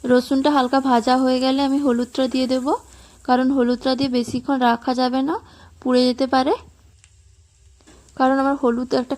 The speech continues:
কালার লাগবে, সেই জন্য বেশিক্ষণ লাগলে কালো হয়ে যাবে।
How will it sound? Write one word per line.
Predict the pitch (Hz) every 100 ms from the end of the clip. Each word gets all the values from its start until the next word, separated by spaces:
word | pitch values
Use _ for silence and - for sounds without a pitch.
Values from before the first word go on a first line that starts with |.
| 262
কালার | 233 247 254
লাগবে, | 254 247 240 320 554 - _ -
সেই | 254 240
জন্য | 254 254 269
বেশিক্ষণ | 233 - - 262 254
লাগলে | 254 262 440 -
কালো | 254 226 247
হয়ে | 247
যাবে। | 247 247